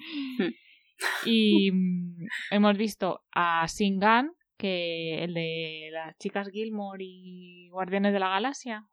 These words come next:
Speaker 2: el, creo que es el hermano de James Gunn.
Speaker 1: Anda, no lo sabía, eso.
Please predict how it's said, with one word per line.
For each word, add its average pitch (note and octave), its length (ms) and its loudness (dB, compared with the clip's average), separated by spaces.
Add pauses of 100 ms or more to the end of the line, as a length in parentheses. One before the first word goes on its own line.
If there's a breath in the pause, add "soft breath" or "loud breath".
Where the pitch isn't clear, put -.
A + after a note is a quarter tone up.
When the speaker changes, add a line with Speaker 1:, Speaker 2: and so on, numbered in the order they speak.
(160)
Speaker 2:
el, E3+ 640 -8
creo F#3+ 200 0
que G3+ 100 -2
es G3+ 60 -2
el G3+ 80 2
hermano F#3+ 300 2
de F3+ 680 0
James F3 280 -4
Gunn. D#3+ 280 -4 (260)
Speaker 1:
Anda, A3 480 10
no F3+ 180 0
lo G3 100 4
sabía, G3 520 2
eso. G3+ 420 -2